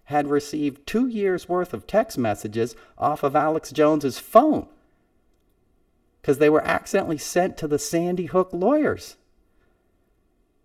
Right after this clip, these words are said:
And it's not just dick pics with Roger Stone, <laughs> right? It's all these communications, presumably with Bernie Kerik and Giuliani and Roger Stone and Mike Flynn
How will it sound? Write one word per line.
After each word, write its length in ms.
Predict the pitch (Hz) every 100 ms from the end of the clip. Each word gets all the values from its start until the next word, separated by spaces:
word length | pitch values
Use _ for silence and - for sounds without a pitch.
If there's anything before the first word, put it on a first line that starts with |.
| _ _ _ -
And 160 | 147
it's 120 | 147
not 220 | 175 175 220
just 240 | 147 107
dick 280 | 151 170 -
pics 280 | 175 - 156
with 140 | 139
Roger 380 | 147 165 165 135
Stone, 500 | - 185 233 107 - _ _
<laughs> 200 | _ -
right? 460 | 104 127 277 294 - _ _ _ -
It's 240 | 156 - -
all 320 | 131 147 151
these 240 | 143 135
communications, 880 | - 139 139 139 135 151 240 - 104
presumably 840 | - 147 131 127 190 214 143 135 135
with 240 | 123 95
Bernie 320 | 123 123 123
Kerik 560 | 117 214 196 185 185 -
and 160 | 104
Giuliani 880 | 92 127 165 156 156 156 156 156 151
and 160 | 101 107
Roger 380 | 127 151 151 147
Stone 480 | - 139 143 143
and 100 | 101
Mike 280 | 104 127 147
Flynn 440 | - 139 135 131